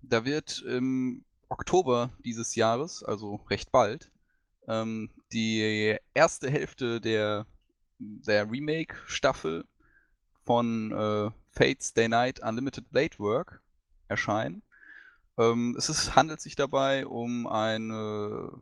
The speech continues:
ja, wie gesagt, Remake des Films, der bereits im Jahre zweitausendzehn erschienen ist. Und gleichzeitig, oder, ja, wieder relativ parallel, ähm, erscheint der auch zu Fate-Serie gehörende Film,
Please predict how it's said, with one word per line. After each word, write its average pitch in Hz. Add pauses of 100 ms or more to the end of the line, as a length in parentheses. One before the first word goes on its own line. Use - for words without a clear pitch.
(160)
ja, 92
wie 104
gesagt, 101
Remake 127
des -
Films, 135
der 113
bereits 113
im 117
Jahre 104
zweitausendzehn 110
erschienen 101
ist. - (1040)
Und 117
gleichzeitig, -
oder, 104 (320)
ja, 87
wieder 110
relativ 120
parallel, 123 (560)
ähm, 113
erscheint 123
der 107 (720)
auch 131
zu -
Fate-Serie -
gehörende 110
Film, 139